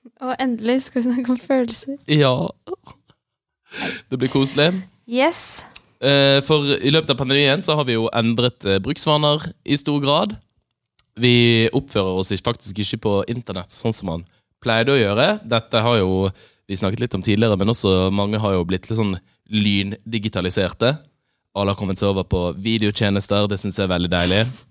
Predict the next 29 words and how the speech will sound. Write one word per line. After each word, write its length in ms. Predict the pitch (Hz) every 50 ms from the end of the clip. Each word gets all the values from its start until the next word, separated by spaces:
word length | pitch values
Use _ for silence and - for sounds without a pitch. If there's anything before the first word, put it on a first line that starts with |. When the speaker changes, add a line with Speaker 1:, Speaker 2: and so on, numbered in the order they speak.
| _ _ _ - _
Speaker 2:
Slipper 320 | - - - 104 - - 92
å 140 | 85 87 85
reise 340 | 92 95 90 90 92 - 101 92
på 100 | 101 95
møter 380 | 90 87 90 95 - 110 98
og 40 | 92
sånn. 200 | 101 104 120 151 147 _ _ _ _ _ _ _ _ _ _ _ _ _ - - - - _ -
Men 160 | - 123 120
generelt 320 | - 135 131 131 135 127
sett 140 | - 98 82
så 80 | 110 110
har 20 |
man 100 | 117 110
jo 80 | 101 98
blitt 160 | 113 110 -
mye 140 | 104 98 104
mer 140 | 110 104
digitale, 640 | 98 98 92 87 92 - - 139 147 151 143 135 135 143 151 160 156 - - - _ _ _ _ -
i 100 | 101 101
form 280 | 98 - 107 107 104 98
av 140 | 92 92 92 90
at 160 | 92 - - - _ _ _ _ _ _ -
mange 220 | 107 104 104 107 104
av 100 | 104 95
disse 200 | 92 95 95 113
nye 340 | 107 104 104 101 98 101 104
startupene 480 | - - 104 101 101 95 - 95 95 92
som 100 | 107 -
Kolonial, 880 | - 113 104 101 95 104 101 101 104 107 107 107 107 107 107 107 110